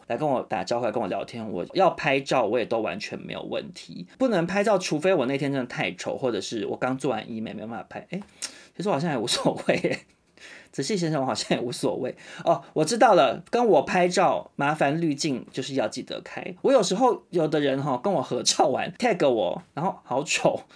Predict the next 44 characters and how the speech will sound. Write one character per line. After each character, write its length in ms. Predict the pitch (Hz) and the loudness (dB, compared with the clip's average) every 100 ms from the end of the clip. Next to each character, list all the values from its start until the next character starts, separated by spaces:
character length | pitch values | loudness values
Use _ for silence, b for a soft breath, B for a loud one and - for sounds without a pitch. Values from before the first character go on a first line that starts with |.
| B B | B B
我 80 | 151 | -4
就 60 | |
想 180 | 180 127 | -2 -4
说 300 | 127 135 147 131 | -2 -2 -2 -6
我 60 | |
不 100 | - | -10
要 180 | - 151 | -4 -4
转 260 | - - - | -2 -4 -6
发。 460 | - - 135 - _ | -10 -6 -6 -6 _
<laughs> 120 | - | -2
对， 220 | 139 - | 0 0
我 140 | 139 151 | 0 2
唯 200 | 160 185 | 4 4
一 120 | 202 | 4
的 80 | 160 | 2
要 180 | 156 | 2
求 140 | 160 120 | 2 0
就 80 | 131 | -2
是 120 | 139 | -4
麻 180 | 120 120 | -4 -4
烦 180 | 110 123 | -4 -4
大 80 | |
家 220 | 120 117 110 | -4 -6 -6
记 180 | - | -8
得 120 | 107 113 | -8 -8
滤 120 | 113 | -8
镜 160 | 107 104 | -10 -10
帮 120 | 78 | -10
我 40 | |
开 180 | - - | -10 -12
一 100 | - | -12
下 240 | - - - | -10 -10 -12
这 80 | 180 | -12
样 120 | - | -16
子， 220 | - - - B B | -16 -16 -16 B B
其 160 | - 156 | -6 -4
他 160 | 180 170 | 0 0
我 60 | |
真 120 | 127 | 0
的 80 | 120 | -2
都 100 | 110 | -2
没 160 | 113 - | -4 -6
关 260 | - - - | -8 -8 -10
系。 320 | - - | -12 -12